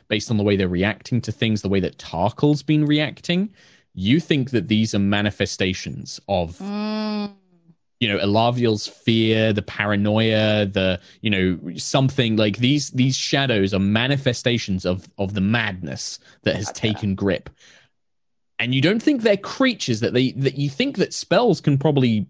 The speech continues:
Speaker 1: s-, affect them, but it's gonna depend on the type of spell and what you're trying to do here. But yeah, I'd say that you definitely get the impression
Speaker 2: Huh.
Speaker 1: that these things are, these things are directly tied to the, this,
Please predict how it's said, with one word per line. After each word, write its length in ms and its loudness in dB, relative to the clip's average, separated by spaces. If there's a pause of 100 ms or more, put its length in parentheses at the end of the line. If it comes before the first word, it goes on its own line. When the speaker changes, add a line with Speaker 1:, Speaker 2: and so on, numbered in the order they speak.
(340)
Speaker 1:
s-, 200 -12
affect 360 -2
them, 160 2
but 160 0
it's 140 -8
gonna 180 2
depend 340 0
on 80 0
the 80 -4
type 340 -4
of 100 -8
spell 480 2 (220)
and 120 0
what 140 2
you're 80 0
trying 420 -2
to 120 -6
do 200 0
here. 320 -8 (280)
But 180 0 (360)
yeah, 300 0
I'd 200 -2
say 200 0
that 140 2
you 160 0
definitely 420 0
get 200 -2
the 80 0
impression 420 -2
Speaker 2:
Huh. 60 -4
Speaker 1:
that 40 -6
these 200 0
things 300 0
are, 300 2 (280)
these 240 0
things 220 2
are 200 0
directly 520 0
tied 420 -2
to 200 -12
the, 200 0
this, 260 -4